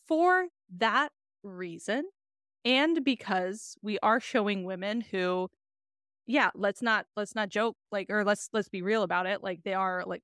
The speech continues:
middle cla-, upper middle class white women. So they already have privilege and power,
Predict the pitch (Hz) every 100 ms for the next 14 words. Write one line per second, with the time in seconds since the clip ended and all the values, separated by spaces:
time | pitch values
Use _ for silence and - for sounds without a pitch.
0 | _ _ 196 214 196 170 - 185 - 254
1 | 233 196 180 180 - 170 185 - _ -
2 | 185 - 170 170 202 240 240 196 190 233
3 | 226 175 175 180 170 - 170 170 165 170
4 | 160 160 170 208 294